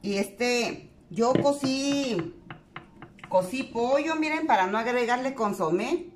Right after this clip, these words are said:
Miren, aquí está el pollo. Este lo voy a guardar para una ensaladita. Y así ya tiene ajo, cebolla, cilantro. Ya, ya, ya está saborizado este caldo. Ya tiene sal también para que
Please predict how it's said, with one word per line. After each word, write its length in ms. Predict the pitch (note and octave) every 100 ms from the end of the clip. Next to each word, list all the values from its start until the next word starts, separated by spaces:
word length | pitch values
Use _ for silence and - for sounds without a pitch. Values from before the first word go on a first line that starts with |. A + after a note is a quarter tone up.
| -
Miren, 260 | F3 G3+ F#3+
aquí 180 | F#3 A3+
está 160 | -
el 100 | B3+
pollo. 380 | B3+ C4 F4 E4+
Este 200 | D4 C4
lo 100 | B3
voy 160 | A3+ B3
a 80 | A#3+
guardar 440 | G#3 F3+ G#3+ A3+
para 280 | B3 A#3+ G3
una 220 | G3 A3+
ensaladita. 760 | A#3+ G#3 D#3+ C#3+ F#3 B3+ D#4 G4 - - - - -
Y 80 | -
así 200 | F3+ B3+
ya 160 | C4 C4
tiene 280 | C4 C4 B3
ajo, 440 | A#3+ C#4+ D#4 D4
cebolla, 640 | C#4 G3 F#3+ A#3+ C#4+ D#4
cilantro. 920 | D#4 A3 F#3 G3+ B3 F4 D4 E4+ G4 - - - - -
Ya, 340 | G3+ A3 -
ya, 180 | A3 A3
ya 120 | - B3
está 220 | - C#4
saborizado 640 | C#4+ B3+ G3 F3+ G#3 A3
este 260 | C4 B3+ B3+
caldo. 320 | A3 G#3 E3
Ya 180 | G#3+ -
tiene 280 | B3+ C4 C#4
sal 280 | B3 A#3 A#3+
también 460 | B3+ B3+ C4 D#4+
para 280 | E4 C4 A3+
que 340 | F3+ D3 -